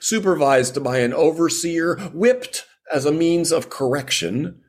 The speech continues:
often underfed and underclothed, and stereotyped as vile and brutish and subhuman. The two groups,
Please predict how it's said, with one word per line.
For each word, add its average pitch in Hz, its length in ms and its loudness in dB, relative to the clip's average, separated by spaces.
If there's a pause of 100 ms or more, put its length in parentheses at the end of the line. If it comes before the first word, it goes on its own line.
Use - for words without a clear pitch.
(160)
often 170 400 2
underfed 147 840 2
and 123 200 -2
underclothed, 131 1040 2 (360)
and 117 160 0
stereotyped 120 1040 2 (320)
as 113 220 -2
vile 101 720 0 (240)
and 120 220 -2
brutish 92 720 0 (500)
and 110 160 -2
subhuman. 85 840 0 (1120)
The 113 60 -4
two 160 260 2
groups, 135 680 2